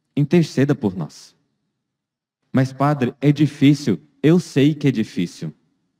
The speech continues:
Por isso nós precisamos suplicar, "Senhor, tantas e tantas vezes eu quero fugir. Eu não quero sofrimento na minha vida.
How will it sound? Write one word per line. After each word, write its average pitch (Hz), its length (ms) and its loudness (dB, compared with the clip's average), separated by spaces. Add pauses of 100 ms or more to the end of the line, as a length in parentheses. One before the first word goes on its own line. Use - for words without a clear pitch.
(600)
Por 143 160 4
isso 160 220 0
nós 147 180 0
precisamos 147 440 -2
suplicar, 147 520 -2
"Senhor, 135 580 0 (720)
tantas 160 380 -2
e 151 60 -2
tantas 139 380 -6
vezes 143 300 -4
eu 143 120 0
quero 151 260 -2
fugir. 160 680 0 (960)
Eu 165 120 4
não 180 200 0
quero 196 380 0
sofrimento 156 720 0
na 151 140 -2
minha 143 180 0
vida. 135 340 -2